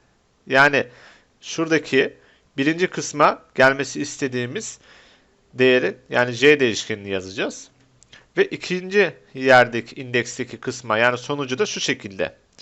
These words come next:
Bunların çarpımı olacaktı, i ve c'nin. Çarpımı olacağından dolayı aynı şekilde i çarpı j diyorum. Böylelikle bilgisayar bunu benim yerime çarparak sonucu bu kısımda yazıyor.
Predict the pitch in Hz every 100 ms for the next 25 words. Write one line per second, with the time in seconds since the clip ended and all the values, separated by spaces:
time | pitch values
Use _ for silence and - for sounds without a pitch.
0 | - - - 143 160 156 170 156 165 165
1 | 131 110 104 - 160 269 - 127 120 113
2 | 113 104 123 - - - 143 160 165 160
3 | 151 156 156 143 - 196 180 175 - 123
4 | 117 107 139 220 196 156 160 165 175 _
5 | - 110 101 - 175 240 - - - -
6 | - _ _ 135 151 151 110 95 92 _
7 | _ _ 175 160 151 147 139 135 - 131
8 | 160 214 - 127 156 165 139 147 123 107
9 | 92 - 135 139 113 175 220 - - _
10 | _ - 160 127 117 147 208 - 123 127
11 | 196 185 117 117